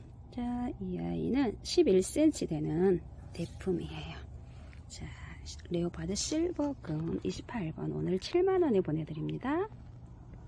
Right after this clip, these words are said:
이십구 번 스타보스 금이에요. 스타보스 금은 후발인 거 아시죠?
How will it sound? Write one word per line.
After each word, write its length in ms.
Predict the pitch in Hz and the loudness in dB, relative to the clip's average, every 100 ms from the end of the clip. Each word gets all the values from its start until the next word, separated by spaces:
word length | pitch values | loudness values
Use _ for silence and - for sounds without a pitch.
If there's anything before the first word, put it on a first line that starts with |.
| - - - - - - - | -14 -14 -12 -12 -12 -10 0
이십구 460 | 262 269 311 - 208 | 2 2 0 0 0
번 400 | 214 220 226 262 | 0 0 0 -2
스타보스 640 | - - 381 294 - 220 | -2 2 2 2 0 -2
금이에요. 480 | 185 175 156 156 165 - - - - - - - - - - - - | 0 0 0 -2 -4 -8 -14 -14 -12 -12 -14 -14 -16 -16 -14 -12 -12
스타보스 600 | - - 247 - - 214 | -8 -8 -6 -6 -4 -6
금은 440 | - 202 196 202 233 | -4 0 0 2 4
후발인 440 | 269 330 330 277 | 4 6 4 4
거 60 | 214 | 0
아시죠? 680 | 180 180 196 190 185 220 | -2 -2 -2 2 2 4